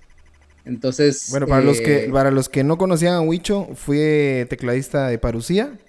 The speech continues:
Speaker 2: mucho tiempo,
Speaker 1: Sí.
Speaker 2: ¿verdad? Eh, tecladista de Malacates Treble Shop también mucho tiempo. Y ahora está incursionando, bueno, ya no ahora, desde
Speaker 1: Ah.
Speaker 2: hace ratos en,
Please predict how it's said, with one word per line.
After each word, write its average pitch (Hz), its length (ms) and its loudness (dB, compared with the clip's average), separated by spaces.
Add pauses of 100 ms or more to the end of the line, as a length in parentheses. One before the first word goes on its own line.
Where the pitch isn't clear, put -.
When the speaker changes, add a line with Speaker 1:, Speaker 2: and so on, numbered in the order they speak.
(300)
Speaker 2:
mucho 127 260 -6
tiempo, 175 320 -2
Speaker 1:
Sí. 214 160 -4
Speaker 2:
¿verdad? 135 440 -6 (460)
Eh, 117 640 -2 (140)
tecladista 120 440 -4
de - 20 0
Malacates 123 500 -4
Treble 117 240 0
Shop 165 260 -2
también 135 400 -4
mucho 113 240 -10
tiempo. 190 380 -4 (560)
Y 127 100 -2
ahora 131 280 2
está 135 160 -2
incursionando, 131 600 -2
bueno, 110 220 -2
ya 120 160 -2
no 113 160 -2
ahora, 110 460 -2
desde 110 180 -6
Speaker 1:
Ah. - 60 -6
Speaker 2:
hace 117 180 -6
ratos 135 440 -4
en, 101 220 -4